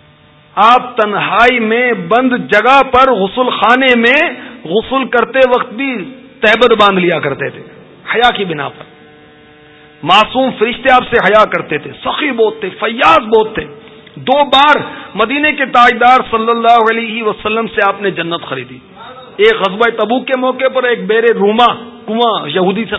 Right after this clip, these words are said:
خرید کر مسلمانوں کے لیے وقف کیا تھا۔ آپ کے دور خلافت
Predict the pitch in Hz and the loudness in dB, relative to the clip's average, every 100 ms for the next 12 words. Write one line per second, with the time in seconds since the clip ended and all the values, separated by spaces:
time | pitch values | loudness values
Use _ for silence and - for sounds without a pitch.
0 | - 214 - 220 202 185 196 190 185 175 | -4 -4 -4 -6 -4 -6 -4 -2 -4 -4
1 | 170 160 - - 139 - - - - - | -6 -6 -10 -10 -10 -10 -20 -20 -20 -20
2 | - - - - - - - _ - - | -20 -20 -20 -20 -20 -20 -20 _ -20 -20
3 | - _ _ - 185 202 226 220 233 226 | -20 _ _ 0 0 2 2 4 4 2
4 | 214 220 233 | 2 2 2